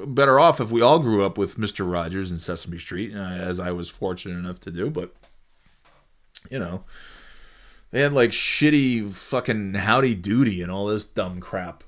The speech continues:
So, like, <sighs> but also, I grew up with pu-, with Muppets and puppets and f-, sh-, bullshit, and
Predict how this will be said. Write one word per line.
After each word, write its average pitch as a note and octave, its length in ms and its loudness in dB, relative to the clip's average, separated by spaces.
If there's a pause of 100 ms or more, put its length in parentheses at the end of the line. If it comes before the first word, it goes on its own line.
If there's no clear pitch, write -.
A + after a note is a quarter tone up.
(120)
So, A2 320 0
like, A2+ 460 2 (1400)
<sighs> - 640 -16
but G3 140 -2
also, G3+ 400 0
I F3 120 0
grew D#3+ 300 0
up F#3 140 -4
with C#3 200 -4 (220)
pu-, - 220 -14 (120)
with A#2 180 -8
Muppets A#2+ 440 -4
and G2 160 -8
puppets - 420 -8
and G2 140 -8
f-, - 240 -18 (100)
sh-, A#2 220 -14
bullshit, B2 460 -4
and G#2 180 -6